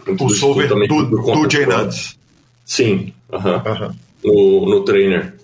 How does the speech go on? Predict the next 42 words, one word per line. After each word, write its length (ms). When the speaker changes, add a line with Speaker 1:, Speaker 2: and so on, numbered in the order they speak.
Speaker 2:
Perfeito. 260
Speaker 1:
Tanto 460
o 80
P 100
L 100
O 140
quatro 400
ali 180
como 520
o 80
P 120
L 160
O 60
five, 760
chegou 360
um 40
momento 460
que 100
eu 640
preferia 420
mais 240
estudar 520
pelo 200
Solver 580
do 160
que, 960
do 120
que 80
assistindo 400
vídeos, 360
né? 160
Speaker 2:
Uhum. 240
Speaker 1:
Boa 220
parte 220
foi 80
assistindo 320
vídeos, 320
boa 200
parte 280
ali 100
no 100
Solver. 580